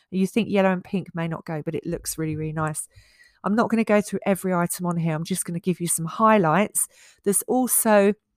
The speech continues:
the Gloria sandals from Cezanne, French brand, which are beautiful and always sell out.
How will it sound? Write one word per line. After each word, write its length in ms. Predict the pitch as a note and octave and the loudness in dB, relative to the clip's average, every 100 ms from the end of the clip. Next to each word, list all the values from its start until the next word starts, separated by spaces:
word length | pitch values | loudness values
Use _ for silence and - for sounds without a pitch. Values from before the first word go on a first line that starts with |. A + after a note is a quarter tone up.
| _ _ _ _ _ _ | _ _ _ _ _ _
the 80 | G3+ | -6
Gloria 560 | - A#3 B3 A#3+ G3 | 2 6 6 6 4
sandals 720 | F#3 - F3+ F3 D#3+ D#3 D#3+ - | 4 2 0 -2 -4 -4 -4 -8
from 240 | - F#3 | -8 -8
Cezanne, 680 | F3+ - F#3+ F3 F#3+ B3 E4 - | -4 -2 -2 0 2 2 -2 -8
French 420 | - F#3+ F#3 - | -2 0 0 -2
brand, 420 | F3+ F#3+ A#3 C4+ - _ _ | 0 0 0 -4 -16 _ _
which 180 | F#3 - | -6 -6
are 60 | F#3+ | -4
beautiful 480 | G#3 G#3 - G#3 | -2 -2 -4 -4
and 100 | F#3 F#3 | -4 -2
always 260 | G3+ F#3 F3+ | -2 0 0
sell 280 | - F3+ E3+ | 0 0 2
out. 400 | G3 B3+ - | 2 0 -4